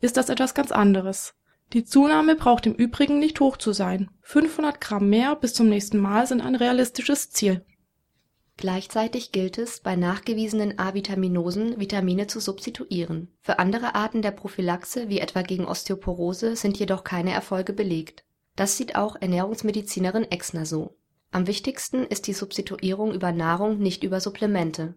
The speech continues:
Speaker 2: Da aber Menschen mit Anorexie zunächst kaum dazu zu bringen sind, ihren Calciumhaushalt über Milchprodukte aufzufüllen, rät sie ihnen zu calciumreichem Mineralwasser. Die Ernährungstherapie selbst sollte in jedem Fall durch eine mit Anorexie erfahrene Fachkraft erfolgen,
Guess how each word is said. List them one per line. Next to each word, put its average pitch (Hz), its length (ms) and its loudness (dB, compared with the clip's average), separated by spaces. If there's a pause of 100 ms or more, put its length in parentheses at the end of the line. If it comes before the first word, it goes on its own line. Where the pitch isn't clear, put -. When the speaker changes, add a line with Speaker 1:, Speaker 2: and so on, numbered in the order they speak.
(180)
Speaker 2:
Da 180 160 2
aber 170 160 2
Menschen 175 400 0
mit - 180 -2
Anorexie 180 540 -2
zunächst 180 480 -4
kaum 202 260 0
dazu 196 280 -4
zu - 180 -10
bringen 208 320 2
sind, 185 340 -2
ihren 170 240 0
Calciumhaushalt 175 880 -2
über 170 160 0
Milchprodukte 170 720 -2
aufzufüllen, 170 640 -2 (220)
rät 185 180 2
sie - 120 -4
ihnen 220 200 2
zu 202 160 -10
calciumreichem 175 800 -2
Mineralwasser. 160 840 0 (440)
Die 190 80 -2
Ernährungstherapie 190 880 -2
selbst 180 560 -4
sollte 185 300 -2
in 175 80 -2
jedem 196 300 0
Fall 196 420 -2
durch 180 240 -2
eine 180 200 2
mit 175 220 0
Anorexie 175 640 -4
erfahrene 185 480 -2
Fachkraft 180 560 -4
erfolgen, 165 540 -2